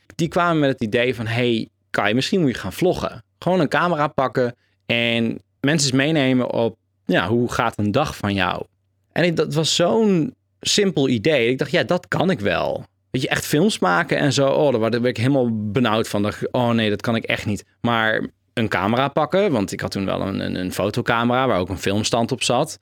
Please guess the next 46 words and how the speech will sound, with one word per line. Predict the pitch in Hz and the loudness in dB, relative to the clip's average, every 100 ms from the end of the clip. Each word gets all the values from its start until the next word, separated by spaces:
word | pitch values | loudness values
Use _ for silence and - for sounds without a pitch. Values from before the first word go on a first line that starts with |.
| _ | _
Nou | - 147 92 | -2 0 2
ja, | 80 | 0
die | 90 110 | 0 -4
kon | - 127 | 0 0
ik | 127 | 2
wel | 131 127 131 123 | 2 2 2 2
erbij | 120 123 120 | 0 0 0
pakken | 117 110 - 117 110 | 0 -2 0 0 0
en, | 107 101 104 104 104 | 0 0 0 0 -2
eh, | - 104 107 110 | -4 -4 -4 -6
filmen | - - 120 110 107 | -6 -4 0 0 0
wat | 98 104 - | 0 -2 0
er | 107 104 | 0 0
op | 110 | -2
mijn | 104 98 98 98 98 107 | -2 0 0 -2 -4 -4
dag | 104 - - - | -4 -4 -10 -6
gebeurt. | 120 165 135 90 - | 0 2 0 -2 -2
Dat, | 110 - | -2 -4
dat | - 113 | -4 -4
is | - - | -2 -2
een | 117 | -4
kleine | 110 117 127 | -2 0 0
stap | 139 - 110 | 0 -2 -2
die | 104 | -2
ik | 101 | 0
wel | 101 | 0
kan | 104 139 | 0 0
doen. | 180 117 101 - _ - _ _ _ _ _ | 0 0 -4 -12 _ -20 _ _ _ _ _
Nou, | - 220 | 0 2
dat | 165 | 2
ben | 143 | 2
ik | - | 0
gaan | 98 | -2
doen. | 92 127 190 214 - | 2 4 4 2 -2
En | - | -6
ik | 123 | -4
heb, | - - | -6 -6
over | - 123 | -4 0
de | 117 | 0
hele | 147 156 | 2 2
dag | 127 | 0
heb | 123 | 0
ik | 113 | -2
van | - | 0
alles | 120 113 - | 0 0 -2
gefilmd. | 110 - 160 160 - | -4 0 0 0 -4